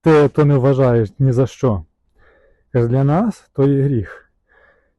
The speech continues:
І коли ти з'єднуєшся тілом з кимось іншим, ти не тільки то тілом робиш, душа також з'єднується, випоєднується.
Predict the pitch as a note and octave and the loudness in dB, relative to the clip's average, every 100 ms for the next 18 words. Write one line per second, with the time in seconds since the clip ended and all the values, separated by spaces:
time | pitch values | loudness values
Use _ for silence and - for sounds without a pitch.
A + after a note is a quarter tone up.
0 | _ - C3 D3+ E3+ E3 E3 D3 A#2 F#2+ | _ -12 -4 0 2 2 2 2 0 -4
1 | - _ - A2+ C#3 F3+ D3+ C3 A#2+ G#2+ | -20 _ -10 -4 0 2 2 0 -2 -6
2 | - A2+ G#2 _ _ _ _ _ - A#3+ | -6 -6 -6 _ _ _ _ _ -2 0
3 | A#3 C3 G2+ - - - D#3+ C#3 B2+ - | 2 0 -2 -8 -20 -6 -2 0 0 -4
4 | D#3+ C3+ A#2 - F2+ E2 _ _ _ _ | -4 -4 -4 -6 -10 -12 _ _ _ _
5 | _ - C3 B2+ A#3 E3 - C#3 - D#3+ | _ -2 -2 -2 -2 -2 -2 -4 0 0
6 | C#3 A#2+ A2+ F2+ F#2 - - B2 - C3+ | 0 -2 -4 -6 -14 -18 -8 -6 -4 -4
7 | - C3 D3 B2+ C3+ E3 C3 A2 F#2 - | -2 -4 -2 -4 -2 0 0 -4 -6 -12
8 | _ _ _ _ _ - A2+ C#3+ - C3+ | _ _ _ _ _ -8 -2 -2 0 0
9 | E3 D3 A#2 G2+ F#2 - | 2 0 -2 -4 -8 -16